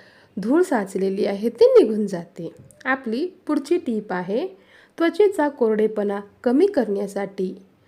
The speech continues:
खोबरेल तेलात आपण ॲलोव्हेरा जेल देखील मिक्स करून लावू शकता. ॲलोव्हेरा जेल आणखी खोबरेल तेल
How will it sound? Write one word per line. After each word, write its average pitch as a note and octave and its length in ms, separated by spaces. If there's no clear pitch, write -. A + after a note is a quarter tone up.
खोबरेल B3+ 520
तेलात G#3+ 260
आपण F#3+ 400
ॲलोव्हेरा A#3 640
जेल D4+ 360
देखील D4+ 460
मिक्स C#4 300
करून A3+ 320
लावू A#3+ 240
शकता. B3 440
ॲलोव्हेरा B3 580
जेल G3+ 320
आणखी A3 420
खोबरेल G3 480
तेल F#3 220